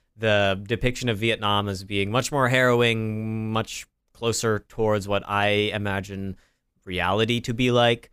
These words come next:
Um, and, uh, is it? I don't know, though. I thought The Deer Hunter was kinda long and kinda, like, didn't go a whole lot of places, but it had interesting stuff to say about Vietnam.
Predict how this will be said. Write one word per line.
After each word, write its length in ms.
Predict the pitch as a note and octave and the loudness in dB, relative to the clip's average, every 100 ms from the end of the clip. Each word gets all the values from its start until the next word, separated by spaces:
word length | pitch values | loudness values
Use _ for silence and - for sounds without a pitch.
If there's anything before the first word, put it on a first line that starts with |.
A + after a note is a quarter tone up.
| _ _ - | _ _ -4
Um, 560 | G#2 G2+ F#2+ F#2 F2 - _ _ _ _ _ _ _ _ - | 0 2 2 -2 -6 -12 _ _ _ _ _ _ _ _ -6
and, 540 | A#2 A#2 A2+ A2 A2 - _ D#3+ | -2 0 2 0 -2 -10 _ -16
uh, 440 | D#3+ E3 D#3+ D#3 - _ _ _ _ _ _ - | -12 -10 -8 -10 -16 _ _ _ _ _ _ -12
is 160 | A#3 | -4
it? 140 | F4 - _ - - - _ | -4 -6 _ -20 -20 -20 _
I 80 | A#3+ | -6
don't 140 | C4 | -4
know, 180 | G#3 G#3 | 0 0
though. 320 | B2 F#2+ E2+ - _ E3+ | 0 -6 -10 -18 _ -8
I 60 | |
thought 160 | A3 C4+ | -4 -2
The 80 | G3+ | -2
Deer 220 | G#3 A3+ | 0 0
Hunter 180 | G#3 G#3 | 0 -2
was 180 | F#3 - | -2 -4
kinda 280 | - A3 | -4 0
long 680 | C#3+ A2 A2 F3+ G3 G#2+ F2+ | 0 0 2 4 4 2 -2
and 100 | F#2 | -12
kinda, 340 | - C#3 C#3 C3 | -12 -6 -4 -4
like, 300 | A2 G2+ _ _ _ _ _ _ | -4 -6 _ _ _ _ _ _
didn't 220 | C#3+ C3 | -12 -8
go 280 | F2+ B2 C3+ | -2 2 2
a 40 | |
whole 200 | G2+ G2 | 2 0
lot 180 | F#2 F2+ | -2 -4
of 80 | F2 | -6
places, 380 | F#2+ F2+ G2 F#2 | -10 -10 -10 -14
but 140 | F#2+ G2 | -8 -8
it 80 | F#2+ | -6
had 260 | A2+ A2+ | -2 -2
interesting 460 | A#2+ A#2 G#2 A2+ G#2 | -2 -6 -12 -10 -10
stuff 300 | - G#2+ - | -8 -8 -10
to 80 | G2+ | -16
say 240 | - G#2 | -6 -4
about 260 | G2+ G2 F#2+ | -4 -4 -8
Vietnam. 600 | G2+ F2 F#2+ G2 F2 | -8 -8 -6 -6 -6